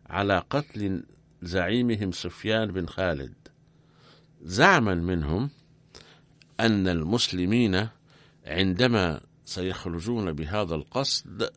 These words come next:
سوف يقتلونهم. وكان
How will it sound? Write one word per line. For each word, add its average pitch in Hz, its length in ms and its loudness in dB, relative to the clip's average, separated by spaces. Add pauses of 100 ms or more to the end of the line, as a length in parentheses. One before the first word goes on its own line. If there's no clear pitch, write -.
(220)
سوف 117 440 0 (340)
يقتلونهم. 87 1120 -2 (3000)
وكان 104 880 2